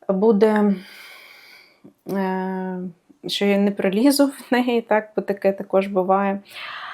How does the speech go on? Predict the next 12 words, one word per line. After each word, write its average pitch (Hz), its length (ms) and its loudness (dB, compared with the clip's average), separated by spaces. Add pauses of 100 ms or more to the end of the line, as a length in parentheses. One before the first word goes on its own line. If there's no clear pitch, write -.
(220)
Але 233 540 4 (1040)
мені 220 280 2
вже 196 140 2
лінь 180 200 2
перероблювати, 190 1040 2 (220)
е, 180 380 0
саме 190 360 0
лінь, 214 240 -2
е, 180 760 -2 (640)
розпускати 196 800 0
це 196 200 -2
закриття. 196 680 -4